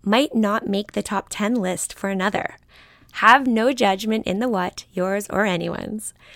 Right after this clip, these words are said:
When we get distracted or fixated on a thought or thing, we're ignoring that vital question of what's really important, of what really matters, and thus, we are denying ourselves its freeing answer.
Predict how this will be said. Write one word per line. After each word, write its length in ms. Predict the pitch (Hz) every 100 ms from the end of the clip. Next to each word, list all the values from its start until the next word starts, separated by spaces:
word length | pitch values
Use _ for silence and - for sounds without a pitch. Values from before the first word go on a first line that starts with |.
| - - - _
When 240 | 196 247 294
we 100 | 285
get 220 | 240 -
distracted 680 | 220 - - 175 - 240 196
or 140 | 175
fixated 720 | - - - - 226 247 254 -
on 220 | 214 196 - -
a 200 | 190 180 - _ -
thought 360 | 202 220 - -
or 140 | 170
thing, 480 | - 196 196 254 311 - - _
we're 240 | - 226 226
ignoring 520 | 214 190 202 247 302
that 200 | 277 -
vital 260 | 190 196 190
question 680 | - 175 180 - - - - -
of 260 | 196 185 170
what's 400 | 180 - - - - -
really 460 | 180 170 170 - _ _
important, 560 | 190 - 175 170 202 196 -
of 100 | 180
what 340 | 175 196 -
really 280 | 190 185 180
matters, 640 | 180 160 - 214 277 302 - - - -
and 220 | 226 214
thus, 520 | 190 311 262 - - - _ - _ -
we 400 | 220 254 247 -
are 100 | 220
denying 400 | 226 240 196 262
ourselves 560 | 269 269 208 214 262 -
its 160 | 233 -
freeing 520 | - 254 269 277 294
answer. 580 | - 330 403 - -